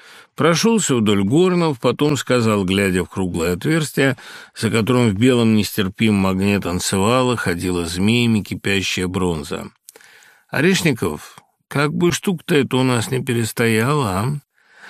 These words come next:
Орешников, не отвечая, снял кожаный фартук, повесил его на гвоздь, надел барашковую шапку и длинный добротный пиджак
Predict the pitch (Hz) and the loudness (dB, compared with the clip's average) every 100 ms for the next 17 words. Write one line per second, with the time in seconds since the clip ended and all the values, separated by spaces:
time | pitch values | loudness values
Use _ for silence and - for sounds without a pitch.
0 | - - 135 208 196 175 - 127 113 131 | -10 -2 2 2 2 0 -2 -4 -2 0
1 | 123 131 113 131 113 98 107 104 - 107 | 0 -2 0 2 2 0 0 0 0 -2
2 | 92 92 101 160 190 190 - - 147 170 | -2 0 0 0 0 0 -4 -2 0 2
3 | 202 139 110 92 87 82 87 90 - 135 | 0 0 -2 0 -2 -2 -2 -2 0 0
4 | 147 - - - - - - 143 185 180 | -2 -8 -20 -20 -20 -20 -6 0 2 2
5 | 254 185 160 143 123 - 117 123 110 208 | 2 2 2 2 2 0 0 2 2 2
6 | 208 - 180 143 131 196 214 190 147 131 | 0 0 0 2 2 2 4 2 2 2
7 | 123 151 160 - 135 120 101 98 92 76 | 2 2 0 0 0 0 -4 -4 -4 -4
8 | 76 | -6